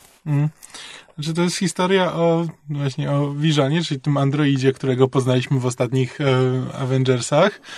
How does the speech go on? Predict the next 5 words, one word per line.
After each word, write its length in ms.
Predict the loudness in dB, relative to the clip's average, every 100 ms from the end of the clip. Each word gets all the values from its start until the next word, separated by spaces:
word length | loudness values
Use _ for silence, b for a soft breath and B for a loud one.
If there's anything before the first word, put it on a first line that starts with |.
| B B B B B _
który 520 | -8 -4 0 2 0
postanawia 1000 | -2 -6 0 2 2 2 2 2 2 0
zamieszkać 680 | 0 2 4 2 2 -2 2
na 120 | 0
przedmieściach 760 | 0 -2 2 2 0 2 2